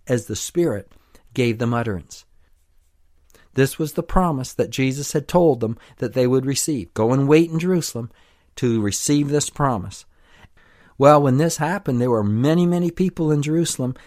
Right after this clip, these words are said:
celebrating this holiday, as it were, the day of Pentecost. And they had come from all over the world.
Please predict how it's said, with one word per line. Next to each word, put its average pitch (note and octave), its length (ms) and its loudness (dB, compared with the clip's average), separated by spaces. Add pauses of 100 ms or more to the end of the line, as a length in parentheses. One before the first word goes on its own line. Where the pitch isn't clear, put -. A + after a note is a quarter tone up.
celebrating D#3 840 2
this C3+ 220 -2 (260)
holiday, D3+ 680 2
as G#2 100 -2
it G#2+ 140 -6
were, G#2 320 -4 (260)
the A#2+ 100 0
day C3 180 4
of D3 120 0
Pentecost. F3+ 760 -2 (320)
And B2+ 140 2
they D#3 100 6
had E3 120 2
come E3+ 220 -2
from C3+ 240 -4
all C#3+ 300 4
over E3 200 2
the E3 80 2
world. E3+ 480 -4